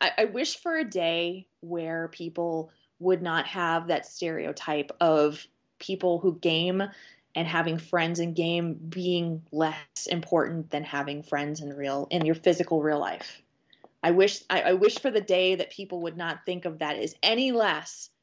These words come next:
important or significant in someone's life. You know, just because I'm putting on a headset to talk to my friends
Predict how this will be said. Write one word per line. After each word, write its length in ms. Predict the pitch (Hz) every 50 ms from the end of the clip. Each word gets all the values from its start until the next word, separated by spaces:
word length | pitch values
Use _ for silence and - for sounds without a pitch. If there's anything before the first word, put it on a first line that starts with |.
| _ -
important 800 | 196 196 180 - - 220 226 208 214 233 247 277 - - - - _ _ _ _ _ _
or 300 | - 202 202 202 196 190
significant 640 | 185 - 208 190 202 208 208 214 208 - 240 202 -
in 60 | 190
someone's 400 | 190 - 208 190 190 180 180 -
life. 460 | 170 165 156 151 151 156 - - - _ _ _ _ _ _ _ _ _ _ _
You 180 | - 190 185
know, 200 | 175 165 165 160
just 320 | 160 - - 233 240 233 -
because 220 | 254 - 254 240
I'm 140 | 240 214 202
putting 260 | - - 262 220 208
on 120 | 202 196
a 40 | 190
headset 560 | 180 - - 202 190 185 - - 202 170 -
to 120 | - - -
talk 360 | - - - 202 180 180 - -
to 60 | -
my 140 | 196 170 160
friends 640 | 160 160 - 160 156 165 180 196 220 240 226 - -